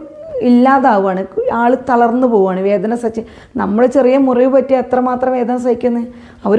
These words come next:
കുഞ്ഞിനെ ഭൂമിയിലേക്ക് എത്തിക്കാൻ ആ സ്ത്രീ അത്രമാത്രം വേദന സഹിക്കുന്നുണ്ട്. അവളെ എല്ലാ സർവ്വ ഞ-, നാഡീ ഞരമ്പുകളും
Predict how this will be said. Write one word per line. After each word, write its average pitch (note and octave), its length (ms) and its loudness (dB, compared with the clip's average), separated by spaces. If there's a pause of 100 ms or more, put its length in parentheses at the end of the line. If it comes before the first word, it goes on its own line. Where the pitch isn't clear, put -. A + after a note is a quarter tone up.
കുഞ്ഞിനെ A#3+ 340 4 (200)
ഭൂമിയിലേക്ക് B3 520 2
എത്തിക്കാൻ B3+ 320 -2
ആ - 100 -4
സ്ത്രീ C#4 160 -4 (100)
അത്രമാത്രം D4+ 680 -2
വേദന B3 240 0
സഹിക്കുന്നുണ്ട്. G3 440 -2 (400)
അവളെ C4+ 180 4 (100)
എല്ലാ B3+ 220 -2 (260)
സർവ്വ B3+ 280 0 (100)
ഞ-, C4 140 -8 (160)
നാഡീ A#3 280 -2 (100)
ഞരമ്പുകളും A#3+ 420 -2